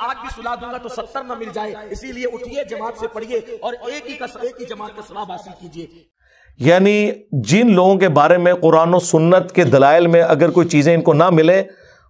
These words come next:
Speaker 2: उनको ऊंचा करने के लिए इन्होंने झूठे वाकयात मंसूब किए हुए हैं। और ये कौन लोग सुना रहे हैं जो ये कह रहे हैं नबी को भी इल्म गैब नहीं है, वो शैतान का इल्म गैब मानते हैं और पता नहीं क्या कुछ मानना शुरू कर देते हैं।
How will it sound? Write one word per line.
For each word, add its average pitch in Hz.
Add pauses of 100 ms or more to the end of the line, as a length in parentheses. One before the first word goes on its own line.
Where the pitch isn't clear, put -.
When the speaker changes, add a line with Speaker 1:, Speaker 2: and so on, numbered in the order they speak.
Speaker 2:
उनको 196
ऊंचा 196
करने 202
के 202
लिए 202
इन्होंने 202
झूठे 147
वाकयात 175
मंसूब 151
किए 156
हुए 175
हैं। 208
और 214
ये 208
कौन 226
लोग 240
सुना 196
रहे 220
हैं - (720)
जो 160
ये 233
कह 240
रहे 247
हैं 262
नबी 226
को 302
भी 285
इल्म 240
गैब 185
नहीं 190
है, 170 (1040)
वो 170
शैतान 233
का 277
इल्म 254
गैब 233
मानते 220
हैं 208 (580)
और 233
पता 269
नहीं 302
क्या 285
कुछ 254
मानना 208
शुरू 165
कर 147
देते 95
हैं। -